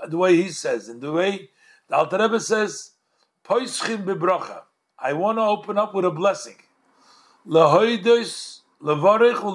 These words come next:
lahoidos, laHashem ki tov." I want to bless and thank Hashem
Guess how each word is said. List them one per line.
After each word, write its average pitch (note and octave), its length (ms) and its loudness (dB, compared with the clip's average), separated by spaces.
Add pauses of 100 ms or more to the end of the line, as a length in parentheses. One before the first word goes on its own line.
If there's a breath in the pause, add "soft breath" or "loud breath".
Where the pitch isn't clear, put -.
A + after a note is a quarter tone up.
lahoidos, F#3 760 -2 (420)
laHashem G3+ 880 -2
ki F#3 300 -16
tov." F3+ 340 0 (2750)
I B2 120 6
want G#3 240 6
to G#3+ 320 0 (120)
bless - 680 6
and - 240 -12
thank F3 280 0
Hashem D#3+ 640 0